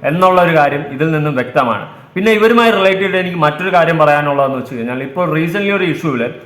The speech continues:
മീഡിയയിൽ വന്നിരുന്നിട്ട് ഇവരെ ഫേസ് മീഡിയ ബ്ലർ ചെയ്തപ്പോൾ ഇട്ടെറിഞ്ഞിട്ട് പോയ ടീമാണ് ഈ പറയുന്ന മിനു മുനീർ.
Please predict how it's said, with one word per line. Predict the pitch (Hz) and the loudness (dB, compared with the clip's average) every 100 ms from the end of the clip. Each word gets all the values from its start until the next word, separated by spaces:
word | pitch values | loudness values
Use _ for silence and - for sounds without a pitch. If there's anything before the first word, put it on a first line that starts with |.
| - - 143 | -20 -10 -4
മീഡിയയിൽ | 190 214 240 226 | 0 4 4 4
വന്നിരുന്നിട്ട് | 185 185 175 170 156 160 - - - | 0 0 -2 -2 -2 -4 -6 -16 -4
ഇവരെ | 175 202 202 | 0 0 0
ഫേസ് | 185 208 226 196 | 0 0 0 0
മീഡിയ | 185 190 170 | 2 2 4
ബ്ലർ | 160 175 | 2 2
ചെയ്തപ്പോൾ | 180 151 143 147 - - - | 0 0 0 -4 -4 -14 -8
ഇട്ടെറിഞ്ഞിട്ട് | 151 - 185 180 180 165 | -2 2 2 2 0 0
പോയ | 147 151 147 | 2 2 2
ടീമാണ് | 143 156 147 131 135 | -2 -2 0 -2 -4
ഈ | 117 | -2
പറയുന്ന | 123 123 120 | -2 0 -2
മിനു | 117 117 117 | -2 -2 -4
മുനീർ. | 101 101 | -6 -12